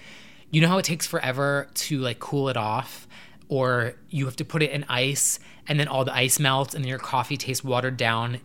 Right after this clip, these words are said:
You guys know what I'm talking about, right? So this thing is like a cup inside of a cup inside of a cup that you fill with water. And it's like this thing, it's like a chunk, and you pour the hot coffee into it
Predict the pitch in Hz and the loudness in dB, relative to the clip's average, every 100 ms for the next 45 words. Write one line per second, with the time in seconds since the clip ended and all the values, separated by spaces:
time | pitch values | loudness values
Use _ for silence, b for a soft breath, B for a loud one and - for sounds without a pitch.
0 | - 151 147 120 120 107 101 101 127 156 | -2 0 0 -2 -4 -6 -6 -4 -6 -6
1 | 170 175 165 147 139 139 - B B B | -8 -6 -4 -4 -4 -8 -16 B B B
2 | B B - 147 135 131 - - 180 120 | B B -2 2 2 2 -2 0 2 2
3 | 143 208 185 151 B B B 147 127 143 | -2 -4 -6 -8 B B B -2 -2 0
4 | 131 - - - - - - - - 214 | -2 -2 -16 -20 -12 -10 -4 -2 0 0
5 | - 120 B B B - 143 151 127 123 | -4 -16 B B B -4 -2 0 -2 -2
6 | - 170 - 131 135 113 - - 95 85 | -2 -2 -2 -6 -4 -6 -6 0 0 -2
7 | - - B B B 143 123 - 160 165 | -10 -20 B B B -6 -6 0 4 4
8 | 147 120 139 113 95 92 113 127 120 - | 2 2 4 4 2 -4 -4 -6 -6 -6
9 | - - 160 123 85 90 110 - 117 104 | -8 -6 0 2 0 -10 -10 -8 -6 -6
10 | - - 175 92 98 - - B B B | -4 -2 0 -2 -4 -12 -16 B B B
11 | B - 131 127 - - 165 175 180 190 | B -8 -6 -6 -6 2 6 8 8 4
12 | 196 147 135 - 143 139 - 135 123 - | 2 -2 -2 4 4 4 -2 -4 -4 -6
13 | 175 139 120 - 85 - - | -8 -6 -4 -4 -6 -6 -8